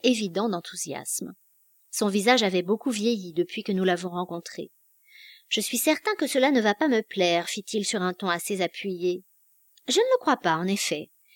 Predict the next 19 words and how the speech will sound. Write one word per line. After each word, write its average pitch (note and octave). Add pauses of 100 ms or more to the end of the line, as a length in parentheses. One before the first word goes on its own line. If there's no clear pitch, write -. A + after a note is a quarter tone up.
Si -
je G#3+
croyais A3
vous F#3+
faire F3
plaisir, F#3
je F3+
ne F3+
vous F3+
demanderais D#3
pas G#3+
une D#3
faveur. » « E3 (960)
Eh F#3+
bien, F3
je F#3
vous C4
écoute », - (160)
reprit-il, F#3+